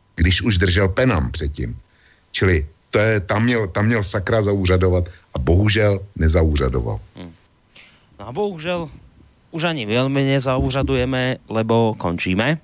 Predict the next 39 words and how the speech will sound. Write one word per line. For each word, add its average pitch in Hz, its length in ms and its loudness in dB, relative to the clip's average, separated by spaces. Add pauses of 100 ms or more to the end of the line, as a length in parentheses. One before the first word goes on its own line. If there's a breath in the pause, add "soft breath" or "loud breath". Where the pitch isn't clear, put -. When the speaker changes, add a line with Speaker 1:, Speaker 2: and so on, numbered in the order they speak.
(1160 loud breath)
Speaker 2:
A, 107 320 2
a 104 80 -4
to - 160 -2
je 139 80 2
aj 113 180 0
Speaker 1:
Hm. 90 140 0
Speaker 2:
informácia 123 500 0
pre 110 140 -4
poslucháča, 117 640 -4
ktorý 110 240 -6
sa - 80 -10
snaží 117 320 -4
teraz 110 240 -4
dotelefonovať. 117 680 -2 (100)
E, - 20 -2 (300)
už 113 240 -6
nebudeme 107 400 2
dvíhať 110 320 -2
telefóny. 123 640 0
Maily 156 540 0
pozerám, 147 420 0
že 139 140 -2
sme 127 160 -4
v - 80 -20
podstate - 320 -12
všetky - 340 -6
vyriešili. 113 720 2 (500 loud breath)
Takže 131 220 -2
na 131 160 2
záver 139 320 2
už 131 160 -2
len 120 240 -2 (320)
pesničku - 480 -4
označím, 104 800 -2
o-, 113 240 2
oznámime 113 400 0
záverečnú 101 640 0
a 98 80 -6
končíme, 98 640 0